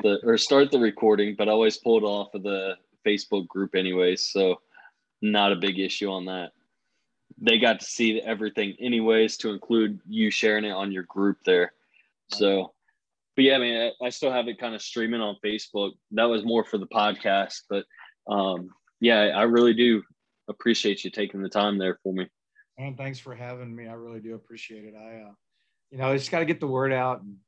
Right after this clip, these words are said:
Speaker 2: and, uh, that's how we do it. We just gotta get on shows and talk to people about coffee, and something I'm passionate about. So.
Speaker 1: I meant to ask you actually on the air. You, you were talking about your, your church. Does your church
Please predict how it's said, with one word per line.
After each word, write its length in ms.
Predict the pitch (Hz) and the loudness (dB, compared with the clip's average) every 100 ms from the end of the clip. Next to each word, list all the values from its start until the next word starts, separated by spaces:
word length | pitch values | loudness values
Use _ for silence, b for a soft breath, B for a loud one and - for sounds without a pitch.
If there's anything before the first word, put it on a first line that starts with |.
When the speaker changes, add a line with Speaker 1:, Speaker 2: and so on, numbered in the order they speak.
| _ _ _ _ | _ _ _ _
Speaker 2:
and, 220 | 110 107 | -18 -16
uh, 100 | 107 | -16
that's 180 | 113 117 | -18 -16
how 140 | 123 117 | -12 -10
we 120 | 113 | -10
do 160 | 120 | -10
it. 100 | 113 | -12
We 140 | 104 110 | -14 -18
just 160 | 107 | -18
gotta 80 | 113 | -20
get 100 | 117 | -18
on 140 | 117 113 | -18 -18
shows 500 | - 123 120 123 110 | -18 -16 -14 -16 -16
and 160 | 101 101 _ _ _ _ _ | -20 -20 _ _ _ _ _
talk 180 | 123 123 | -8 -8
to 80 | 123 | -8
people 320 | 131 131 131 | -6 -6 -4
about 300 | 117 113 113 | -8 -8 -12
coffee, 460 | 117 120 135 113 104 | -14 -14 -14 -16 -20
and 140 | 101 | -20
something 300 | _ 120 113 | _ -20 -20
I'm 140 | 110 107 | -20 -20
passionate 420 | 113 120 - - _ | -14 -10 -10 -14 _
about. 220 | _ _ _ | _ _ _
So. 200 | _ - | _ 0
Speaker 1:
I 80 | 156 | 4
meant 220 | 170 180 | 6 6
to 80 | 127 | 4
ask 340 | 107 131 - | 4 2 2
you 80 | 120 | 2
actually 340 | 117 117 117 | 2 -2 -6
on 220 | 98 117 120 | -4 -4 -6
the 80 | |
air. 380 | 110 120 120 98 _ _ _ | -4 -2 -2 -4 _ _ _
You, 160 | 123 135 | -4 -4
you 220 | 131 131 | -2 -2
were 100 | 131 | 0
talking 300 | 143 139 135 | 0 -2 -4
about 240 | 127 117 | -4 -4
your, 380 | 117 120 107 98 - | -4 -4 -4 -8 -10
your 140 | 113 | -8
church. 520 | - - 139 98 - - | -4 2 2 2 -6 -2
Does 340 | 131 110 107 | 0 0 -2
your 260 | 110 117 117 | 0 2 0
church 720 | - - 175 151 - - - | 0 2 4 4 0 -8 -12